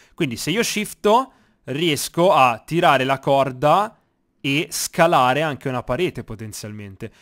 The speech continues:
Quindi è molto figo, se lascio lo shift in teoria dovrei essere in grado di scendere, oppure semplicemente tasto destro, eccoci qui. Con la sua durata di venti secondi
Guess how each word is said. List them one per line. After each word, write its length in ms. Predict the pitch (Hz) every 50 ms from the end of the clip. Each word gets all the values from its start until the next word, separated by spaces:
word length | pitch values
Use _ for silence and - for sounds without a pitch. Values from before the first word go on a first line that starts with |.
| _ _
Quindi 180 | - 127 120 113
è 20 |
molto 280 | 120 165 196 - 185 156
figo, 260 | - 143 120 113 113
se 140 | - - 143
lascio 240 | 165 185 175 -
lo 100 | 135 147
shift 600 | - - - 135 113 - - _ - 139 170 202 208 _ _ _ _ _ _ _ _
in 180 | - 127 127
teoria 260 | 123 185 190 160 131 131
dovrei 240 | 131 139 135 123
essere 280 | 113 - - - 131 156
in 100 | 185 190
grado 460 | 156 123 110 104 107 110 120 117 127
di 180 | 120 117 113 120
scendere, 720 | 120 - - - 104 98 101 101 104 101 107 107 - -
oppure 320 | - 147 143 - 131 117 110
semplicemente 680 | - 117 113 113 - - 160 120 104 - 120 110 _
tasto 360 | - 127 117 - - - 117
destro, 480 | 113 107 95 90 - - - - - -
eccoci 400 | - - - - 117 - - -
qui. 140 | - - -
Con 160 | 208 233 208
la 80 | 180 165
sua 240 | - - 220 214
durata 500 | 175 143 160 175 190 196 170 143 139 147
di 100 | 135 139
venti 280 | 139 147 190 190 175 180
secondi 840 | - - 233 - - 165 139 131 131 135 139 131 151 156 160 151